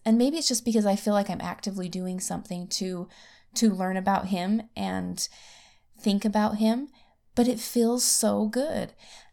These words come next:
Um, and I'll read another verse twenty-three. This one's from chapter nineteen, but it says, uh, one that we all know,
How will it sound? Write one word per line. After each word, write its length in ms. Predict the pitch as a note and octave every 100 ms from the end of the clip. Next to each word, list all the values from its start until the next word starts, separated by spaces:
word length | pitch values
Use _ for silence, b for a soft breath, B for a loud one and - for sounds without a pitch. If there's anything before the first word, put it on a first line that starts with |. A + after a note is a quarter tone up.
| -
Um, 520 | G#3+ G3+ F#3+ F#3 F#3 - - - _ _ _ - -
and 120 | G#3
I'll 160 | G3 G3+
read 320 | A3+ A3 G#3+
another 680 | G3+ F#3+ G#3 B3+ A#3 G3+ G#3+ B B B B _ -
verse 320 | G#3 G3 -
twenty-three. 520 | - G3 G3 G3 G3
This 220 | A3 A3
one's 220 | G3+ F#3+
from 180 | - F#3+
chapter 400 | F#3+ G#3+ - G#3+
nineteen, 800 | G3 G3 G3 - D4 B3+ A3 A3 B B -
but 120 | G#3
it 120 | G#3+
says, 600 | - C4 C4+ G#3+ G#3+ A3 b b b _ _
uh, 100 | -
one 260 | G3 A3 A3
that 80 | G#3+
we 140 | G3+
all 160 | G3 G3
know, 360 | G3+ G#3+ F#3